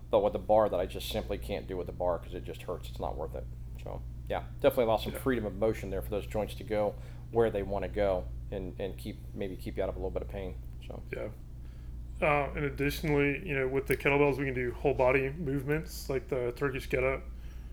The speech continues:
Speaker 2: We start on our back, you know, rise up to a kneeling position, um, get to standing, you know, overhead with the, the kettlebell kinda, we got our arm locked out and extended the whole time. Um, you can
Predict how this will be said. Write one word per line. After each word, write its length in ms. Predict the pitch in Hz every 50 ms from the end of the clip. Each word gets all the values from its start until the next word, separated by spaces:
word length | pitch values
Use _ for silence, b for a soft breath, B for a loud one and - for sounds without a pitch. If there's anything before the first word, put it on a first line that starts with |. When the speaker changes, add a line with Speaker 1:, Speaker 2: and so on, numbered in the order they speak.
| B B - -
Speaker 2:
We 80 | - -
start 320 | - - 151 123 131 -
on 60 | - 139
our 180 | 131 131 131
back, 400 | 123 131 127 127 123 123 123 - - - - - -
you 80 | 131 131
know, 60 | 123
rise 360 | 117 120 127 127 127 123 117
up 240 | 131 123 120 - - -
to 280 | - 151 131 127 127 117 120
a 60 | 120
kneeling 320 | 120 123 139 147 147 151 139
position, 560 | 143 151 139 139 143 - - 151 139 131 117 - B B B B B B B B B B - - -
um, 400 | - 139 127 123 120 117 117 120 120 - -
get 160 | - 131 -
to 160 | - 139 131 120
standing, 680 | - - - 135 127 131 131 127 127 127 123 127 - -
you 80 | 143 131
know, 100 | 127 - -
overhead 500 | 143 131 131 123 131 135 123 127 147 -
with 140 | 135 131 -
the, 140 | 135 120 - - - -
the 80 | - 127
kettlebell 400 | - 151 143 139 143 131 127 -
kinda, 260 | 156 135 131 135 - - - -
we 160 | 262 214 165
got 120 | 147 147 135
our 100 | 135 139
arm 260 | 135 139 139 135 135
locked 240 | 131 135 131 - -
out 160 | 143 135 135
and 100 | 127 123
extended 440 | 120 - - 143 131 127 131 123 123
the 80 | 131
whole 140 | 117 131 127
time. 280 | - - 139 135 131 120 B B B B B B B B B B B B - - - -
Um, 340 | 131 120 117 117 120 131
you 80 | 135 135
can 240 | 123 127 123 120